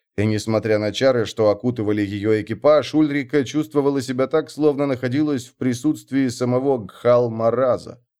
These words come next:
Со времён поражения Нагаша в противостоянии с Сигмаром и проклятия, которое великий некромант наложил на вампиров, отказавшихся присоединиться к нему, воздействие сил молотодержца на восставших было весьма и весьма ощутимым.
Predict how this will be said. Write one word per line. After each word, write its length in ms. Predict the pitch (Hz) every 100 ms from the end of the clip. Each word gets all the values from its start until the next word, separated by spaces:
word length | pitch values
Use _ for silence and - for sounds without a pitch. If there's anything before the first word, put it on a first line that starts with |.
| _ _ _ _ _ _
Со 220 | - 160
времён 380 | 165 202 247 262
поражения 580 | 226 214 185 233 220 196
Нагаша 500 | 185 175 214 214 202
в 60 | 180
противостоянии 960 | 170 151 151 123 165 170 165 156 143
с 280 | 113 - -
Сигмаром 600 | 202 208 185 175 160 156
и 60 | 151
проклятия, 800 | 139 131 170 214 208 160 117 110
которое 440 | 110 107 110 110
великий 420 | 104 110 98 110
некромант 680 | 104 101 107 107 113 110 -
наложил 560 | 107 107 107 101 113 107
на 100 | 104
вампиров, 640 | 107 107 131 151 127 -
отказавшихся 800 | 101 - 104 120 107 110 92 110
присоединиться 840 | 95 104 110 113 131 202 214 -
к 80 | 190
нему, 360 | 185 185 180 165
воздействие 920 | 127 135 120 135 208 190 - 165 156
сил 280 | - 190 175
молотодержца 880 | 156 151 143 131 160 147 123 - 139
на 120 | 131
восставших 760 | 117 110 - 131 131 156 139
было 220 | 107 143 135
весьма 600 | 123 120 98 107 123 135
и 60 |
весьма 380 | 139 131 147 147
ощутимым. 680 | 139 - 151 185 127 82 73